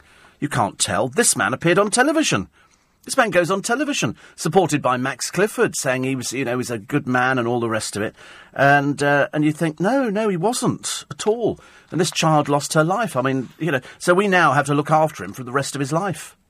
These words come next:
I suppose you would think the death penalty would be an option, but even if the death penalty had been in, it wouldn't have stopped this kind of thing happening.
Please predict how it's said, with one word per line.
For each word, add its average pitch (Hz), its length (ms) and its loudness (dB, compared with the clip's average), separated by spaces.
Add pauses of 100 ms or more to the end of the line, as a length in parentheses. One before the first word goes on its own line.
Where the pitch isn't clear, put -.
(520)
I - 60 -8
suppose 120 320 0
you 117 100 -6
would 120 160 -2
think 127 220 -2
the 101 60 -10
death 131 220 -2
penalty 101 320 -4
would 98 160 -6
be 117 120 0
an 110 100 0
option, 92 340 -4 (240)
but 156 160 0
even 180 200 4
if 170 140 2
the 156 80 0
death 156 240 0
penalty 139 320 0
had 131 140 -2
been 151 160 4
in, 180 160 0
it 110 60 -2
wouldn't 185 180 -2
have - 80 -6
stopped - 320 -4
this 82 140 -10
kind 82 200 -8
of 78 60 -14
thing 73 160 -12
happening. 82 340 -12